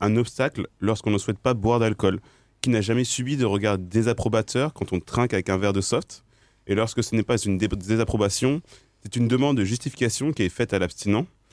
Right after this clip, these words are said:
Pour ne pas boire d'alcool, il faut être musulman, enceinte, allergique, malade ou sportif. Mais le fait d'avancer à la simple idée qu'on ne souhaite pas faire une, euh, qu'on le souhaite faire une,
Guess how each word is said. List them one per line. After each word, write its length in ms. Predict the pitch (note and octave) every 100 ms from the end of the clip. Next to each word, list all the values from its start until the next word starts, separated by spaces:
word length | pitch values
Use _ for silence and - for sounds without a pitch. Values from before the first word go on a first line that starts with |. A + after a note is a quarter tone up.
| _ _ -
Pour 100 | A2
ne 40 |
pas 140 | A2
boire 160 | B2+ C3
d'alcool, 360 | C3 C3 C#3+ C3+
il 40 |
faut 140 | -
être 160 | E2+ -
musulman, 720 | E2+ G2 G#2+ G#2+ A#2+ C3+ C#3+
enceinte, 480 | - G2 - B2+ B2+ -
allergique, 560 | F#2+ G2+ F#2+ A#2+ B2
malade 400 | E2+ F#2 A2 A2
ou 60 | G2
sportif. 520 | - G2+ - C#3 - _ _ _ _ -
Mais 80 | A2
le 80 |
fait 220 | A#2 D#3 C#3+
d'avancer 320 | A2+ A2+ C3
à 20 |
la 60 | G#2
simple 260 | C3 -
idée 180 | B2 C#3
qu'on 140 | G#2+
ne 80 | F#2+
souhaite 240 | F2+ G2 - -
pas 180 | C#3 E3 _ _ _ _ _ _ _ _ -
faire 180 | - A2
une, 140 | G#2+ -
euh, 200 | G#2+ G#2
qu'on 120 | A2
le 60 | G#2+
souhaite 260 | D#3 D#3
faire 140 | -
une, 120 | G#2